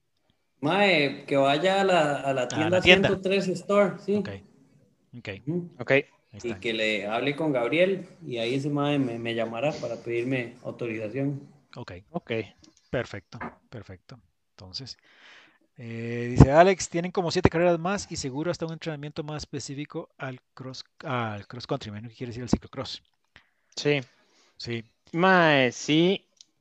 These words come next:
Speaker 3: De hecho, hoy estaba viendo, bueno, nada más
Speaker 2: Ujú.
Speaker 3: vi el título,
Speaker 2: Ujú.
Speaker 3: eh, un entre-, un artículo de, de Cycling News que habla, mae, que Van, eh, Van Aert va,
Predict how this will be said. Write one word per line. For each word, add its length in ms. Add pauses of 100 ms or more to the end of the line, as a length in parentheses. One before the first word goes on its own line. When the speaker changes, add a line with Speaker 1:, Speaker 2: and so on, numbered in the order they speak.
(1040)
Speaker 3:
De 160
hecho, 220
hoy 80
estaba 260
viendo, 360
bueno, 380
nada 140
más 80
Speaker 2:
Ujú. 80
Speaker 3:
vi 60
el 120
título, 500 (320)
Speaker 2:
Ujú. 160
Speaker 3:
eh, 680
un 200
entre-, 280
un 360
artículo 880
de, 400
de 100
Cycling 360
News 160
que 180
habla, 240
mae, 240
que 260 (720)
Van, 260
eh, 360
Van 160
Aert 220 (260)
va, 540